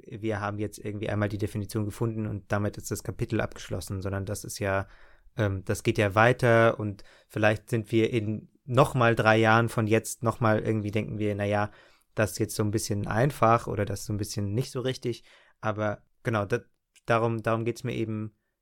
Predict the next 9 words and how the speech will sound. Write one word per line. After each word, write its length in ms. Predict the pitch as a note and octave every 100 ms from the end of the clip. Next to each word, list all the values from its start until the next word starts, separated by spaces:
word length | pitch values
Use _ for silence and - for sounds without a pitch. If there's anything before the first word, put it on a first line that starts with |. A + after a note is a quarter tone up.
| _
dass 240 | A2 -
wir, 460 | G#2+ G#2 G#2 G#2 G#2 _
äh, 260 | A2 G2+ G2+
auf 240 | G#2+ G2
jeden 240 | A2 A2+ A2+
Fall 500 | - G#2 G2+ G2+ G#2 _ _ _
auch, 280 | - A2+ A#2 - -
wo 180 | - B2
wir, 160 | C3+